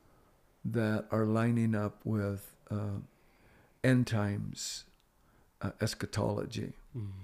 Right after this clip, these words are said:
Speaker 1: Even as we saw with Israel and with Hamas
Speaker 2: Yeah.
Speaker 1: and the atrocities taking place there.
Speaker 2: Right.
Speaker 1: And yet very, very, um, uh, significant in regards to,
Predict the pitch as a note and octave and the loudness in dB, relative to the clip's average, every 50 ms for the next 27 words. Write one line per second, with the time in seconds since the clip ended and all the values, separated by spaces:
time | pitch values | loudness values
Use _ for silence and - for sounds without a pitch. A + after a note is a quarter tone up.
0 | F#2+ - - - - D#3+ E3+ D#3 C3+ B2 A#2+ G#2+ A2 A2+ A#2 A#2 A2+ G#2+ - - | -16 -18 -20 0 2 4 6 6 6 6 4 2 0 0 2 2 2 2 0 0
1 | - A2 G#2+ G#2+ G#2+ G#2+ G#2+ A2 G#2 G#2+ - G#2 A2+ A2 G#2+ G#2+ G#2 G#2+ G#2+ G#2+ | 2 2 4 4 4 2 2 2 0 -2 -2 -2 -2 -2 0 -2 0 0 2 2
2 | G#2+ G#2+ G#2+ G#2 - - A2 G#2+ G#2 G#2 G#2 G#2+ G#2 G2+ - G#2 G#2+ G2+ G2+ G2+ | 2 0 0 -2 -4 -4 -4 -2 -2 -2 -2 -2 -4 -4 -4 -6 -4 -4 -4 -4
3 | G2 G2 G2+ G#2 - - - - - _ _ B2 G#2+ F#2+ F#2+ G2 G2 F#2+ F#2+ F2+ | -4 -4 -6 -6 -8 -10 -10 -12 -14 _ _ -6 -6 -4 -6 -8 -8 -8 -10 -12
4 | - - - _ - - _ _ _ - G#2 G#2 G#2 G#2 G#2 G#2 G2+ G2+ G2 G2+ | -14 -18 -20 _ -20 -20 _ _ _ -4 -2 0 2 2 2 0 0 0 -2 -2
5 | G#2+ G#2 G#2+ G#2 G2 - - B2 A#2 A2 G#2 G#2 - A#2+ A2 G2+ G#2 G#2 G2+ - | -2 0 0 0 -2 -2 0 0 2 2 2 0 0 0 0 0 0 -2 -2 -4
6 | - - G#2+ G#2+ - A2 G#2 G2 - - G#2+ G#2 G#2+ G#2+ G#2 - - - - - | -2 -2 -2 0 0 -2 -4 -2 -2 0 6 8 8 8 8 6 2 0 0 2
7 | G#2 G2+ G2 G2 G2+ G2+ - - - A#2 G#2 G2 G2 G2 G2 B2 - - - - | 2 2 2 0 -2 -4 -6 -10 -12 -12 -10 -10 -10 -10 -10 -12 -14 -16 -20 -20
8 | - - - - G#2 G#2+ G#2+ G#2+ G#2+ A2 A2+ A2 - - - - - _ _ - | -18 -6 0 4 4 6 6 8 6 6 6 4 2 -2 -12 -20 -20 _ _ -20
9 | _ - - A2 G#2+ A2+ A2+ A#2 A#2 A#2+ B2 B2 A2+ G2 A2+ A2 A2 A2 A2+ A2+ | _ -12 -8 -2 2 4 6 8 8 8 8 6 6 4 4 4 6 6 6 6
10 | A2+ A2 A2 - - - A2+ G#2+ G#2 G#2 G#2+ G#2 G2+ G2+ G#2 - - _ _ _ | 4 2 0 -4 -6 -2 0 0 2 2 0 0 0 -2 -2 -4 -6 _ _ _
11 | _ _ _ _ _ _ _ _ _ _ _ _ - - _ _ _ - - - | _ _ _ _ _ _ _ _ _ _ _ _ -20 -20 _ _ _ -20 -20 -14
12 | - A2 G#2+ G2+ - G#2 G#2 - - - - - - - - - - A#2 G#2 G#2+ | -8 -6 -4 -4 -4 -4 -6 -8 -8 -10 -10 -12 -12 -10 -6 0 0 0 2 2
13 | G#2+ A2 G#2+ - - G#2+ - B2 A2+ A2+ A2 A2 - - - - A#2 A2 A2 A2 | 0 0 0 0 -2 0 2 2 2 2 0 -2 -8 -10 -4 -2 0 2 2 0
14 | G#2 G#2+ A2 G#2 G#2+ G#2+ G#2 - - - - A2 G#2+ G#2 G#2 G#2 - | 0 0 2 2 2 2 0 -4 -6 -4 -2 0 0 2 0 -2 -4